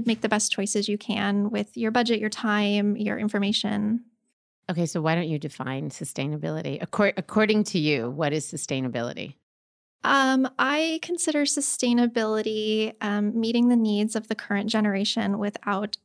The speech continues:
Speaker 1: uh, jeopardizing the future generation. Um, and one of the things I try really hard with at Beat and Reel is I try not to throw words around too much that, um, don't have a tangible meaning.
Speaker 2: Okay.
Speaker 1: So, you know, if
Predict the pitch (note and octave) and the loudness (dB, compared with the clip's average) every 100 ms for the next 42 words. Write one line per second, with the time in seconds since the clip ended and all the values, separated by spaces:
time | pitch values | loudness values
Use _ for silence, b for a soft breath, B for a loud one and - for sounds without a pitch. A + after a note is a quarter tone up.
0 | - G#3 G3+ A#3 A#3 G#3+ G3+ G3+ G3+ G3+ | -4 -2 0 0 2 2 0 0 0 -2
1 | G#3+ G3 - G#3+ A3+ B3 B3 - - C#4 | -2 -2 -2 -4 -6 -6 -4 -4 -4 -10
2 | - _ B B B B _ B3 A3+ A3 | -12 _ B B B B _ 0 2 2
3 | G#3+ G#3+ A#3+ - _ _ _ _ _ _ | 2 0 -2 -8 _ _ _ _ _ _
4 | _ _ - B3 A#3 A3+ A3 - _ _ | _ _ 0 4 4 4 0 -4 _ _
5 | _ - C4+ C4+ C4+ C#4 C4 A#3+ A3+ - | _ -4 2 4 2 2 2 4 2 0
6 | G#3+ G#3+ A3 G#3+ G#3+ A3 - G#3+ - G#3 | 2 2 2 0 2 0 -2 -6 -2 0
7 | G#3 G#3 G#3+ G#3+ G#3 G#3 G#3+ G#3 - B | 2 2 2 2 2 0 0 0 -2 B
8 | B - B3+ C#4+ D#4+ D4+ - C4 - - | B 0 0 0 0 -2 -2 -2 -4 -4
9 | A3+ A3 A3 A3+ A3 G#3+ G#3+ G3+ A3+ - | 2 2 4 2 2 0 0 2 2 0
10 | C#4 C4+ - - A#3 G#3 - G#3 G3+ - | 0 0 -2 -2 0 0 0 0 0 -4
11 | A#3+ A#3+ A3+ A3+ - A3 - - A3 G#3+ | -2 0 2 0 -2 -10 -8 -4 0 0
12 | A3 G#3 G#3 G#3 B3+ A4 E3+ D3 C3+ - | 0 0 0 2 0 -2 -4 -6 -4 -2
13 | - A3 G#3 G#3+ G#3+ - | 2 2 2 2 2 2